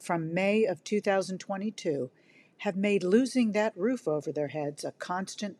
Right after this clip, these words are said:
threat. As reported in the Washington Post, quote, "Every one hundred dollar increase in median rent is associated with a nine percent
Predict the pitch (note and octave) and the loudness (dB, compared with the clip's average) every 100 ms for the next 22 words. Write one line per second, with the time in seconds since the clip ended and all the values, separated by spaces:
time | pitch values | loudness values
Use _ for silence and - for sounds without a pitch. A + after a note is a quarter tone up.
0 | - E3 D#3+ A2+ - - _ _ _ _ | -8 -4 -4 -6 -16 -20 _ _ _ _
1 | _ _ _ _ A3+ - A#3+ - C#4+ D4+ | _ _ _ _ -4 2 0 2 0 0
2 | C#4 C4+ F#3 D#3+ E3 G3 - G3+ A3 G3 | 0 -2 0 0 0 0 -2 -2 -2 -4
3 | - G#3+ C#3+ D3 - - - G#3+ F3 D#3 | 0 0 0 -4 -12 -16 -6 -2 0 -2
4 | - - - - _ - A3+ B3 C4 A3 | -8 -16 -20 -20 _ 0 2 2 0 -2
5 | D3+ E3+ G#3 A#3 A#3+ A3+ G#3+ A3 F#3+ F#3+ | -2 -2 0 -2 -2 -2 0 0 0 -2
6 | F#3+ G3 F3+ F#3 G#3 - D3+ C#3 C3 - | 0 0 0 0 -2 0 -2 -2 -6 -8
7 | F#3 D3+ D3+ E3+ G3 A3 G#3+ G3 F3 G#3 | -4 -2 0 0 4 4 4 0 2 2
8 | C3+ C#3+ - - - - _ F3 F#3+ - | 0 -4 -16 -20 -20 -20 _ 0 2 4
9 | A#3 C4+ - E3+ D3+ C#3 D3 D3+ E3 D#3+ | 6 6 2 0 2 2 0 0 -2 -2
10 | D#3 D#3+ G#3 C4+ D4 - D3+ - D3+ C#3 | -4 0 4 4 4 0 -4 -2 -4 -4